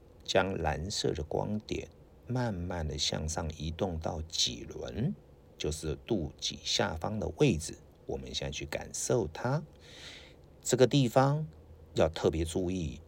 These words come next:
就是今天我们其中的一个重点，我们要请财神爷帮我们在这个脊轮能够去清理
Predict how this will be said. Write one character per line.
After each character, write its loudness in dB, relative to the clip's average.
就 4
是 -2
今 0
天 -2
我 -4
们 -6
其 2
中 0
的 2
一 0
个 0
重 2
点， -6
我 -4
们 -8
要 -2
请 0
财 0
神 4
爷 4
帮 2
我 0
们 -8
在 0
这 0
个 0
脊 0
轮 -4
能 -4
够 0
去 -4
清 6
理 2